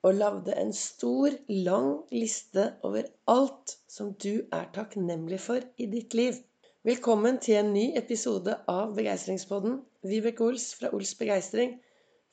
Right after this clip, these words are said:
farverik foredragsholder, mentaltrener. Kaller meg begeistringstrener og brenner etter at du skal tørre å være stjerne i ditt liv. Jeg startet å sende podcast for ett og et halvt år siden.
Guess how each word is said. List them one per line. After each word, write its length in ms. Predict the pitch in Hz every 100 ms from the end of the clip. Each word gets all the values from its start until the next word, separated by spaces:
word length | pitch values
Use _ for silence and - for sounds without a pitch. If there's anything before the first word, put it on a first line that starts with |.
| -
farverik 480 | 196 190 185 185 -
foredragsholder, 800 | 190 180 - 180 185 190 214 226 -
mentaltrener. 880 | 175 - 180 196 214 202 214 294 302 - _ _ _ _ _
Kaller 300 | - 269 254
meg 100 | 247
begeistringstrener 880 | 247 226 226 226 214 220 220 240 254
og 160 | 202 190
brenner 380 | 170 165 170 185
etter 300 | - 220 - _ -
at 160 | 202
du 400 | 185 170 202 285
skal 300 | 240 - 214
tørre 380 | - 220 170 214
å 80 | 277 220
være 240 | 196 180
stjerne 640 | - - 247 240 190 208 262 -
i 80 |
ditt 420 | 190 - 269 - 247
liv. 180 | 277 - - _ _ _ _ _ _ _ _ _ _ _ - 214
Jeg 160 | 233 285
startet 560 | - 277 202 220 240
å 140 | - 226
sende 380 | 240 190 196 208 208
podcast 480 | 175 190 233 226 220
for 80 | 226
ett 160 | 185 -
og 140 | 202
et 80 | 196
halvt 200 | 190 185
år 80 | 165
siden. 280 | 185 208 254